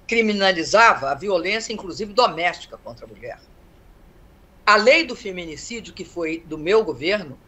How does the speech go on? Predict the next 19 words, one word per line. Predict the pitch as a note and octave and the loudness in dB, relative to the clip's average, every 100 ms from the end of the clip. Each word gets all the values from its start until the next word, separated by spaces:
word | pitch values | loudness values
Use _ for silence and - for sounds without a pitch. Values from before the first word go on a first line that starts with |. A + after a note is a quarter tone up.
| - - | -20 -16
e | - | -10
que | G#3+ | -8
tornou | C4 C4+ G#3+ G#3+ A#3 C4+ - | 0 2 4 6 6 4 -2
o | A3 | -12
crime | - A3 F#3+ D3 B2+ - - - - _ - - _ - C#3 | -8 -6 -6 -8 -14 -20 -20 -20 -20 _ -20 -20 _ -20 -10
de | G3+ - | -8 -4
assassinato | E3 - G#3 - F#3 E3 C#3+ D3 | -6 -4 -4 -4 -2 0 0 -2
de | C3+ G#3 | -6 -6
mulheres, | E3 D#3 B3 A#3 - | -2 4 4 4 0
não, | D#4 A4 D#4+ | -6 -4 -2
não | A#3+ C#4+ C4+ | 0 -2 -2
como | A#3 G#3 G3 | -6 -2 2
era | G3 F#3+ | 2 2
tratado | F3+ D3 G#3 G3+ D#3+ | 0 0 2 2 2
até | C#3+ F#3 | -2 -2
então, | D#3 - G#3+ F#3 | -2 -2 -2 -4
crime | F#3 E3+ | -10 -10
de | D#3+ F3 | -6 -2
honra, | G#3 - - | -2 -4 -10